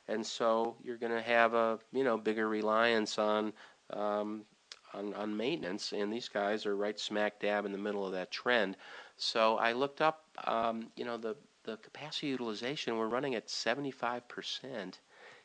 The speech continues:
and there seems to be a kind of a downward trend over the last twenty years. It's really great data. Uh, there's a lot of volatility to it, but I started thinking, what does that really mean? Seventy-five percent? Well,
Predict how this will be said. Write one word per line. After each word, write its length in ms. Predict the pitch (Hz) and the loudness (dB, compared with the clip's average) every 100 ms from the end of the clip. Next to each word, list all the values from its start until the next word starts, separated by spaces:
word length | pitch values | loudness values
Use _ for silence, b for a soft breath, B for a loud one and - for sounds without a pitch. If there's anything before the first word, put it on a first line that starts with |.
| B | B
and 120 | 92 98 | -12 -6
there 100 | 101 | -4
seems 320 | - 135 - | -4 -6 -6
to 100 | 107 | -8
be 220 | 110 107 | -6 -4
a 240 | 98 95 - _ - | -4 -6 -10 _ -16
kind 120 | 135 | -12
of 80 | 101 | -10
a 80 | |
downward 560 | 95 95 107 117 110 92 | -6 0 2 4 2 -2
trend 460 | - - 123 123 104 | -6 0 2 2 0
over 160 | 95 | -2
the 80 | 95 | -4
last 400 | 98 101 98 - | -4 -2 -4 -8
twenty 360 | - 123 131 101 | -10 -8 -6 -6
years. 380 | 110 127 95 | -4 -4 -4
It's 260 | 95 - - | -6 -8 -8
really 160 | 131 104 | -8 -4
great 320 | 98 98 - | 0 0 -2
data. 460 | 98 107 98 90 - B B B _ | -2 0 0 -2 -6 B B B _
Uh, 240 | - 95 | 2 4
there's 180 | 101 101 | 2 0
a 40 | 117 | 6
lot 200 | 113 110 | 6 6
of 60 | |
volatility 720 | 107 104 104 - 127 123 107 | 4 4 2 0 0 0 -2
to 260 | 98 104 101 | -2 0 0
it, 140 | 101 | 0
but 180 | - 101 | -2 -4
I 340 | - - _ - | -6 -20 _ -14
started 240 | - 135 | -10 -10
thinking, 280 | - 147 127 | -10 -10 -8
what 80 | 156 | -8
does 100 | 196 | -6
that 160 | 175 | -4
really 240 | 143 139 110 | -2 0 -2
mean? 640 | 107 123 139 101 92 95 - _ _ _ _ _ _ _ _ - | -2 -4 -2 -4 -6 -10 -14 _ _ _ _ _ _ _ _ -14
Seventy-five 880 | - - 123 143 127 - 123 120 - | -8 -4 -4 0 -2 0 0 0 -2
percent? 500 | 107 - - 143 120 | -6 -6 -6 -8 -4
Well, 380 | 113 110 113 | 2 6 6